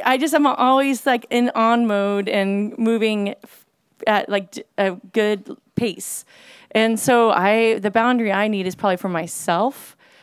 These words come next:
and to take time to say, "You know what?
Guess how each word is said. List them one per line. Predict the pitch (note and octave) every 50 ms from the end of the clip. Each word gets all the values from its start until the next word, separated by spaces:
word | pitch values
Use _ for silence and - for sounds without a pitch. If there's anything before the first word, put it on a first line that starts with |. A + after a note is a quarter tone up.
| _ _ -
and | - F#3+ F#3+
to | F#3 F3+
take | - - G3+ F#3 F#3
time | - - G3 F#3+ F3 E3+ E3+ E3+ E3+ F3 E3+
to | - F#3 E3
say, | D#3 - - F3 E3+ E3+ F3 E3+ E3+ - - - F3+ F#3+ -
"You | A3+ B3+
know | B3+ C4 C4
what? | B3+ B3 A#3+ A#3 A3 A3+